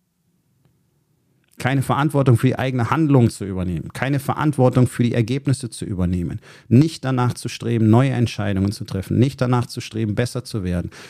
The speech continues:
nicht danach zu streben, mehr Vertrauen aufzubauen, was natürlich heißen würde, man darf nicht mehr lügen und betrügen und müsste was für die Leute tun, damit es ihnen besser geht. Ja? All diese Dinge,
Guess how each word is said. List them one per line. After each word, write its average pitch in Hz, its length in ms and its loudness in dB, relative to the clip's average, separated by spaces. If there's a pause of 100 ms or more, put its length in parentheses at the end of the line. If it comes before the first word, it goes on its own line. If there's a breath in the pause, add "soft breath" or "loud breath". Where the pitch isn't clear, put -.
(140)
nicht 156 300 4
danach 135 280 0
zu - 120 -8
streben, 113 460 2
mehr 131 180 4
Vertrauen 123 640 2
aufzubauen, 95 560 -2
was 98 160 -2
natürlich 104 320 -4
heißen 104 280 -2
würde, 104 120 -2
man 98 160 2
darf 107 200 2
nicht 107 140 0
mehr 101 140 2
lügen 107 280 4
und 98 120 0
betrügen 104 400 0
und 98 80 4
müsste - 340 -2
was 98 140 -8
für 143 160 0
die 120 100 4
Leute 104 320 4
tun, 107 220 -2
damit 101 200 2
es - 60 -14
ihnen 104 140 0
besser 107 260 0
geht. 87 240 -6 (420 loud breath)
Ja? 120 200 2 (320 loud breath)
All 180 260 0
diese 175 240 2
Dinge, 147 340 4